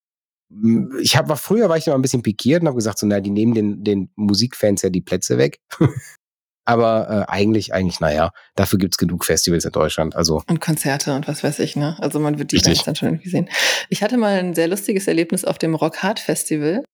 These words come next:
Speaker 1: Mhm.
Speaker 2: Das Camp neben mir, die haben am Sonntag, am Festival Sonntag, das Festival ist ja dann Sonntagabend immer erst zu Ende, weil's an Pfingsten ist, mittags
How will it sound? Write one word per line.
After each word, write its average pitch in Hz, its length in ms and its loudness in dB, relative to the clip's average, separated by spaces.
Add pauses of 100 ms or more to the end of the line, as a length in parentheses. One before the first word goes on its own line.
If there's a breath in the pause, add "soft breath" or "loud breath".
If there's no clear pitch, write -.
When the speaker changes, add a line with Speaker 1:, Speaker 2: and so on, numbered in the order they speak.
(260)
Speaker 1:
Mhm. 151 340 4
Speaker 2:
Das 160 280 0
Camp 196 340 0
neben 208 340 2
mir, 202 460 0
die 190 300 -4
haben 190 280 2
am 175 300 0 (100)
Sonntag, 247 920 0
am 196 60 2
Festival 190 440 0
Sonntag, 202 360 0
das 180 180 0
Festival 175 500 0
ist - 140 -6
ja 165 80 2
dann 160 160 0
Sonntagabend 160 500 0
immer 165 160 2
erst - 220 -2
zu 196 60 -2
Ende, 220 200 2
weil's - 160 -2
an - 100 0
Pfingsten 220 400 0
ist, - 200 -2
mittags 214 760 0